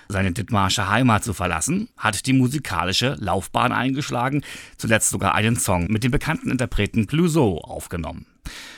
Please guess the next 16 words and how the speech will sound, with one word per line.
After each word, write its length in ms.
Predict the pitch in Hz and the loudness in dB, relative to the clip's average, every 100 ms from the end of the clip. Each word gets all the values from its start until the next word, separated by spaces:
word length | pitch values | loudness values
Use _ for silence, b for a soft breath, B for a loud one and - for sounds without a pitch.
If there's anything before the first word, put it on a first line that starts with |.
| B B B | B B B
Wer 100 | - | 0
das 140 | 104 101 | 2 4
neue 220 | 127 117 | 4 4
Album 340 | 85 113 170 170 | 4 4 4 4
von 200 | 143 123 | 2 0
Clouseau 520 | 120 113 101 135 214 | 2 2 4 4 4
genauer 360 | 113 92 110 | 2 0 0
betrachtet, 520 | 147 - 156 160 202 135 | 0 -2 -2 -2 -2 0
der 100 | 117 | 2
sieht 220 | 151 175 | 0 -2
hinter 240 | 185 - | -2 -2
dem 160 | 143 127 | 2 4
Lied 280 | 110 120 - | 4 2 0
Aus 200 | 117 123 | -2 0
dem 240 | 123 110 | 0 2
Weg 320 | 120 104 - | 2 2 -4